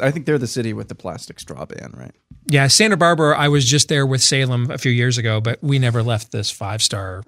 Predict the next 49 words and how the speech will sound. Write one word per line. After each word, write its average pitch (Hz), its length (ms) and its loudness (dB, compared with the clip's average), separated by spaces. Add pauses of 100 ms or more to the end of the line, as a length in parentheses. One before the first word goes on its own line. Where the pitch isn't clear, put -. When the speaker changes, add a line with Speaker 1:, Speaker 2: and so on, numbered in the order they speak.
Speaker 2:
hotel 110 340 -10
in 90 60 -18
the 92 60 -18
Pacific, 98 500 -10
so 101 100 -10
I 101 40 -10
didn't 95 420 -14 (480)
see - 160 2
if 107 80 -2
there 107 80 -4
was 110 100 -6
a 107 60 -6
Del 98 180 -8
Taco 85 380 -12
there. 104 140 -10
I 131 80 0
know 143 200 2
there's 127 180 0
gotta, 117 240 -4 (240)
Santa 202 280 2
Barbara 139 340 0
seems 127 240 0
like 113 120 -6
the 117 60 -10
kind 107 200 -6
of 113 120 -8 (260)
place 107 320 -4
that 95 140 -10 (760)
knows 117 220 -2
good 110 160 -6
food, 101 320 -8
and 92 160 -14 (180)
they 117 80 -6
would 95 100 -8
have 98 160 -10
a 80 60 -16
Del 76 180 -16
Taco. - 360 -20 (1120)
If 156 120 4
you 262 80 4
live 311 120 2
in 311 80 2
California, 294 540 0
man, 190 400 2
and 180 260 -2
there's 175 220 0
a 190 60 0
Del 202 220 0
Taco 170 640 -2